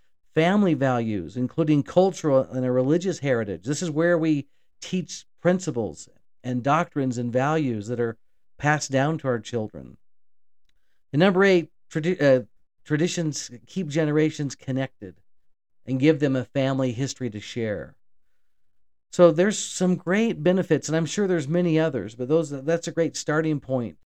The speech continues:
Now, we believe that the Book of Mormon is the keystone of our religion, and that there are powerful truths and doctrines in that book of Scripture that can help us in this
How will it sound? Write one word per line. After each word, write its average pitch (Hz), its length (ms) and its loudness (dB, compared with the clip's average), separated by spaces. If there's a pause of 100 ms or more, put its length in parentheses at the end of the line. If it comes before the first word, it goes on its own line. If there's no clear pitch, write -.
(420)
Now, 139 100 4
we 156 260 2
believe 131 680 0 (140)
that 127 340 2
the 123 140 -4
Book 151 240 0
of 175 80 0
Mormon 135 500 -2 (160)
is 190 240 2
the 175 80 -4
keystone 139 640 -4
of 113 120 -8
our 123 160 -2
religion, 110 580 -4 (520)
and 135 160 0
that 139 140 0
there 139 180 4
are 131 60 2
powerful 180 500 0
truths 175 360 -2
and 156 120 0
doctrines 147 580 -2
in 156 140 -2
that 156 220 -2
book 160 160 -2
of 139 100 -10
Scripture 117 640 -8 (420)
that 135 160 0
can 143 100 -2
help 170 300 -2
us 131 180 -2
in 135 200 -2
this 143 260 -2